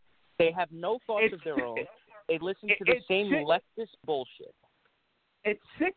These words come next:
Speaker 2: because here's the thing, Mike. You're absolutely right, and here's the thing. Hitler was a socialist. So these people in the streets protesting their liberalism, crybaby bullshit, they're doing exactly, you know, I mean, their beliefs are no different than Hitler.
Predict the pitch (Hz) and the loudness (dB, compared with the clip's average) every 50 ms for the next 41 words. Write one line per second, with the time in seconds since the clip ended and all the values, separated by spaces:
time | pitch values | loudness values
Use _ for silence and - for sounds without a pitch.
0 | _ _ - 202 - - 214 208 196 - 214 226 233 220 - - 226 - - 285 | _ _ -10 -10 -4 -2 -2 -2 -2 -2 -4 -4 -4 -6 -6 -10 -12 -6 -4 -4
1 | 320 294 214 180 185 185 214 233 190 - 226 240 262 262 - _ - 226 226 233 | -4 -4 -4 -4 -4 -4 -4 -4 -4 -6 -4 -4 -4 -4 -6 _ -8 -6 -6 -6
2 | 240 233 226 220 220 254 262 254 220 214 202 226 240 240 190 - 226 214 - - | -6 -6 -8 -6 -6 -6 -6 -6 -6 -8 -6 -6 -6 -6 -6 -6 -8 -4 0 2
3 | 285 285 226 165 123 - _ _ - - - _ _ _ _ _ _ - 294 359 | 2 2 0 -2 -6 -10 _ _ -20 -20 -20 _ _ _ _ _ _ 0 0 2
4 | 349 311 285 240 226 233 208 208 214 - - - - 262 277 311 285 - - 202 | 4 2 2 4 2 0 0 0 -4 -4 -8 -4 0 2 2 2 0 -2 -4 -6
5 | 170 151 143 135 - _ _ _ _ _ - - - - - _ - - 247 233 | -4 -4 -4 -6 -6 _ _ _ _ _ -20 -20 -20 -20 -20 _ 0 2 2 2
6 | 220 196 - _ _ _ - 254 285 320 - _ - 277 285 294 - 302 311 285 | 2 0 -2 _ _ _ 0 2 2 2 0 _ 0 0 0 0 2 2 2 2
7 | 262 240 226 - - 226 254 269 214 - _ - 214 226 240 - - 277 277 262 | 0 -2 -4 -6 -6 -4 -4 -4 -4 -6 _ 0 2 2 2 2 2 0 0 0
8 | - - 277 254 233 214 208 196 190 196 220 208 180 233 226 226 240 233 208 233 | -2 -4 -4 -2 0 0 0 0 0 -2 -2 0 0 0 0 0 0 0 0 -2
9 | 226 196 - - - - _ _ _ - 214 220 208 208 208 - - - - 214 | -4 -4 -8 -18 -20 -20 _ _ _ -20 -20 -18 -16 -16 -16 -16 -4 0 4 4
10 | 220 226 208 190 220 226 214 220 208 160 - 190 196 208 202 - - 247 247 262 | 4 4 4 4 2 2 2 0 -2 0 2 4 4 2 2 0 2 2 2 2
11 | - - _ _ _ _ _ - 220 262 294 294 - - 220 240 247 240 226 226 | -2 -8 _ _ _ _ _ 0 2 2 2 2 0 -2 0 2 2 2 2 -2
12 | 226 190 151 - 220 233 254 262 254 - 240 247 240 233 214 - - - - _ | -4 -6 -2 0 2 2 2 2 0 0 -2 -2 0 -2 -4 -6 -8 -12 -14 _
13 | - 208 214 220 220 220 226 220 - 233 233 220 220 214 220 226 214 220 247 277 | -12 -6 -2 0 0 2 0 0 -2 0 0 0 2 2 2 2 2 4 2 2
14 | 269 226 240 214 220 233 233 - - 233 226 226 226 226 170 226 233 - 214 254 | 2 2 0 2 2 0 -2 0 0 0 2 4 2 2 2 2 0 0 0 -2
15 | 247 - 262 247 - 247 285 285 269 233 170 143 | 0 0 0 2 2 2 2 2 2 -2 -2 -2